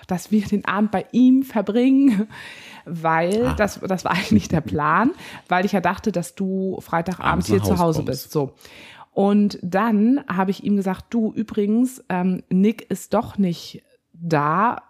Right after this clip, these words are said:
Speaker 1: Wir könnten uns also auch, nachdem wir am Strand waren, auch danach zu mir fahren. Was ist dir lieber?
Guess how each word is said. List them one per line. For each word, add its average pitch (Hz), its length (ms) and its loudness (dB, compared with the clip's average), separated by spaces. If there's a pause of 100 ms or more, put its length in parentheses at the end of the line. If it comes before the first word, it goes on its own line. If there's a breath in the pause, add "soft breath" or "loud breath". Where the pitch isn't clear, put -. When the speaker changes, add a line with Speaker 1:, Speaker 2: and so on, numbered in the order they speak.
(220)
Speaker 1:
Wir 175 180 -4
könnten 196 360 0
uns - 240 -4
also 175 280 -2
auch, - 240 -2
nachdem 175 400 -4
wir 170 100 -4
am 170 120 -4
Strand 180 460 -2
waren, 170 240 -2
auch - 160 -16 (340)
danach 170 340 -2
zu - 140 -2
mir 226 240 4
fahren. 180 440 -4 (340 loud breath)
Was 175 260 -2
ist - 240 -6
dir 190 100 2
lieber? 165 500 -2